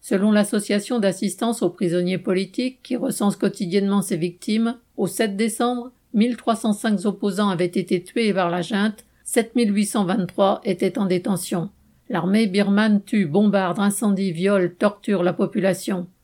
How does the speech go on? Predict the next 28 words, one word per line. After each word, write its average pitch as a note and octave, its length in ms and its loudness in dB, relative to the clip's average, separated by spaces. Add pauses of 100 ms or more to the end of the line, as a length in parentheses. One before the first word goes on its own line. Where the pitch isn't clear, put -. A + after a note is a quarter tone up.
(140)
Plus A3 140 -2
de F3+ 140 4
cent A3 300 0
enfants G#3+ 320 2
ont G3+ 40 4
été F#3 320 0
tués, G3+ 480 0
dont A3 180 0
ce G#3 160 -2
garçon G#3 400 0
de F#3+ 140 2
six F#3 320 -4
ans F#3 320 -4
abattu G3 420 0
sur G#3 160 -4
les F3+ 140 2
genoux G3+ 300 0
de F#3+ 100 0
son F3+ 240 -2
père F#3+ 440 -2
quand G3+ 120 0
l'armée F#3 380 0
a F#3 80 -2
fait G#3 140 -2
éruption F#3 440 0
dans F3+ 140 -2
sa F#3+ 160 -4
maison. F#3+ 380 -2